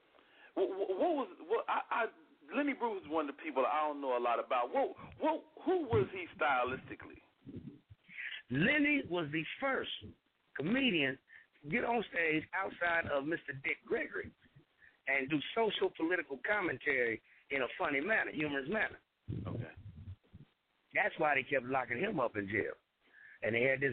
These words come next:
Speaker 2: big old court case with, uh, Mister Bruce about freedom of speech, the First Amendment.
Speaker 1: Right.
Speaker 2: And we won the case, and that's why we got the right to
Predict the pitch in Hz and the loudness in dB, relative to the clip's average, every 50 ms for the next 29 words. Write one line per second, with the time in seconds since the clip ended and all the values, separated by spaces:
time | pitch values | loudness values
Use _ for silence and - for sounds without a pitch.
0 | 113 120 156 160 160 170 160 160 156 151 - 202 214 - - - 151 143 135 117 | 0 0 0 2 2 4 2 2 0 0 0 0 0 0 0 0 0 0 0 0
1 | 123 127 127 123 123 120 117 110 107 107 107 110 104 104 113 123 113 - - 110 | 0 0 2 4 4 4 4 4 4 4 4 4 2 2 0 -2 -6 -8 -10 -4
2 | 104 123 123 120 117 - - - - - - - - - - - 117 110 131 123 | 0 2 2 2 0 -4 -12 -18 -18 -18 -16 -16 -16 -10 -8 -6 -2 0 0 0
3 | 120 113 - 156 151 143 143 135 117 - - 202 202 - - 123 - - 139 127 | 0 0 0 0 2 2 2 0 -2 -2 -2 -2 -2 -2 -4 -8 -2 0 0 0
4 | 120 - 127 143 190 208 147 95 90 - - _ _ _ _ _ _ _ - 95 | 0 -2 -2 0 0 0 0 -2 -6 -12 -16 _ _ _ _ _ _ _ -10 -6
5 | 95 82 71 - - 117 113 110 117 127 127 139 147 139 135 131 - - 175 202 | -6 -4 -4 -2 0 0 2 2 2 2 2 2 2 2 0 -2 -2 0 2 2
6 | 196 139 120 113 120 131 - - 127 123 117 123 127 120 123 120 - - 117 120 | 2 0 0 -2 -2 -2 -2 0 0 0 0 0 0 -2 -2 -4 -4 -6 -2 0
7 | 127 123 123 - - | 0 0 0 -2 -8